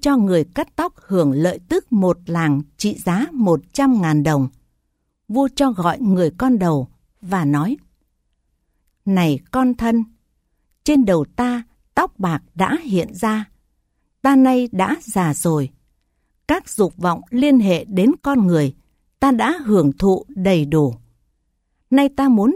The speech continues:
tìm cầu các dục lạc ở thiên giới. Nay là thời ta phải ra đi. Con hãy trị vì vương quốc này.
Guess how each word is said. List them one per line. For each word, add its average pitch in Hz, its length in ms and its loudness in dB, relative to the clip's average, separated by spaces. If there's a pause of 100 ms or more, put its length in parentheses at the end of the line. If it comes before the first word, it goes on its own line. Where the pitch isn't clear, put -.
(140)
tìm 185 300 2
cầu 165 340 0
các 349 200 -4
dục - 280 -4
lạc 165 240 -4 (180)
ở 151 260 -2 (140)
thiên 254 280 2
giới. 202 340 -4 (1160)
Nay 277 220 4
là 185 200 0 (100)
thời 165 280 0 (140)
ta 262 160 0
phải 143 300 -2 (160)
ra 254 140 0
đi. 220 280 -2 (800)
Con 285 200 6
hãy 262 240 0 (140)
trị 185 320 -2
vì 165 240 2 (140)
vương 254 220 2
quốc 320 260 -4
này. 160 340 -2